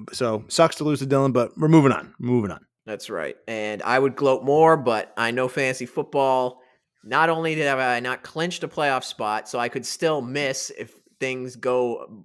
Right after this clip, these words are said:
Speaker 2: poorly for me these next two weeks, but I could also still make the playoffs and have, be on the other side of this conversation or the other side of this result in, like, three to four weeks if I play Andrew and he happens to beat me in the playoffs or the championship. So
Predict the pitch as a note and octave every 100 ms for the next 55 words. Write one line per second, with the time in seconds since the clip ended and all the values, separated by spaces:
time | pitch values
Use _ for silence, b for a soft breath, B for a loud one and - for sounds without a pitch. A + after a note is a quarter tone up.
0 | _ - E3+ G3 F#3+ C#3+ C3+ B2+ A2 A2
1 | A2 G#2+ - - G#2 G2 G2+ - _ _
2 | _ _ _ - D#3+ D#3+ A3+ G3 F#3 F#3+
3 | - F#3 E3 A#3+ F3 E3 D3 C#3 D3 -
4 | C3 C3+ C#3 D3 - _ D3 D#3 D#3 D#3
5 | E3 G3+ F#3 D#3+ C#3+ C3+ - - D3 C#3
6 | C3 - C3 B2 C3 B2+ B2 D3 F3 D#3+
7 | C#3+ B2 B2 A#2+ B2+ B2 B2+ B2 A2+ G#2
8 | C#3 C3 B2+ C#3 B2 F#3 G#3 B2 A#2+ A2
9 | C#3 B2 B2+ E3+ E3+ C3+ B2 G#2 A#2 C3
10 | C#3 C#3 C3 C3 - A#2+ C3+ D3+ B2+ B2
11 | A#2+ B2 A2+ - C3+ B2 B2 - G#2 -
12 | D3 C3+ G2 G#2+ - - F3+ E3+